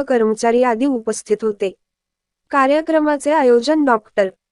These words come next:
किरण प्रमोद जोशी, सूरज पांढरे, सौ नेहा जोशी, योगेश सातपुते, राजाभाऊ भोसले, विक्रम पावरा व समस्त जय बाबाजी भक्त परिवार यांनी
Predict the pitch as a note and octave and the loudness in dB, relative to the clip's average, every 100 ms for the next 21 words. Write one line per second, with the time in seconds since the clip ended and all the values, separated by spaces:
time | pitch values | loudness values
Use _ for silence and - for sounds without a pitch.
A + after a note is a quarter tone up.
0 | - D#4 D4+ A#3 C#4 D4 C4 C4 C4+ B3 | -2 0 2 2 2 2 4 2 2 2
1 | A#3+ - C#4 A#3+ _ _ _ - - D#4 | 2 0 -8 -8 _ _ _ -8 -2 2
2 | D#4 A3 D#4 B3+ A3 A#3 A#3+ A3+ _ _ | 2 0 0 2 2 2 2 0 _ _
3 | _ - D4 B3+ G#3 _ _ _ C4 B3+ | _ -2 0 0 -4 _ _ _ 2 2
4 | B3+ D4+ D4+ C4 A#3 - B3 A#3 _ _ | 2 -2 2 2 2 -2 -8 -8 _ _
5 | _ _ _ C4 C4 B3+ B3+ C4 - - | _ _ _ -4 2 2 2 -2 -4 -6
6 | G#3 A3+ A#3 B3+ A#3+ G#3 A3 _ _ _ | -6 -6 -8 -8 -4 -4 -6 _ _ _
7 | A#3 A#3 A3 B3+ C4 C#4+ C#4+ A#3 A3 - | -2 0 2 0 0 -2 -2 0 -2 -2
8 | A3+ G#3 F#3+ _ _ _ - B3 B3+ B3 | -4 -4 -4 _ _ _ -8 -6 0 2
9 | B3+ D4+ C4 A3+ A#3 C4+ D4 - A#3+ A#3+ | 2 2 2 2 2 0 -2 -2 -2 0
10 | B3+ - C#4+ B3+ C4 C#4+ B3+ A3+ A#3 A#3+ | -2 -4 -4 0 0 2 2 2 2 0
11 | D4 C4+ C#4+ - C#4+ C#4 A3+ A#3 B3 A#3+ | 0 -2 -4 -4 -4 0 2 2 2 2
12 | G#3 G3+ B3 | 2 0 -2